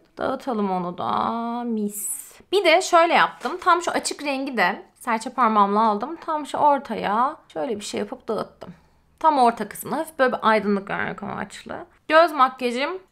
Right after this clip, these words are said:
bu. Şimdi şu aydınlatıcı rengini cildimizin kalan yerlerini aydınlatıcı olarak kullanma zamanı geldi. Burnumuzun aydınlatıcısı gerçekten çok önemli. Kontür de önemli. Kontürümüzü biraz daha mı dağıtsaydık ya? Sanki biraz dağılmamış mı?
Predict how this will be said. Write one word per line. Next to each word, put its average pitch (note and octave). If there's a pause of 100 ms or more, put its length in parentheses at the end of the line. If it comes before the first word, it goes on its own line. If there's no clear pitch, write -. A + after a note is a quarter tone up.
(160)
bu. G#3+
Şimdi G4+
şu -
aydınlatıcı E4
rengini B3+
cildimizin C4+
kalan C4+
yerlerini A#3+
aydınlatıcı A3+
olarak G#3
kullanma G#3+
zamanı D#3+
geldi. - (140)
Burnumuzun B3+
aydınlatıcısı A#3
gerçekten G#3+
çok G#3
önemli. F3
Kontür C4+
de F#4
önemli. G3+
Kontürümüzü A#3+
biraz B3
daha C#4
mı D4
dağıtsaydık -
ya? A#3+
Sanki A#3
biraz -
dağılmamış A3
mı? G#3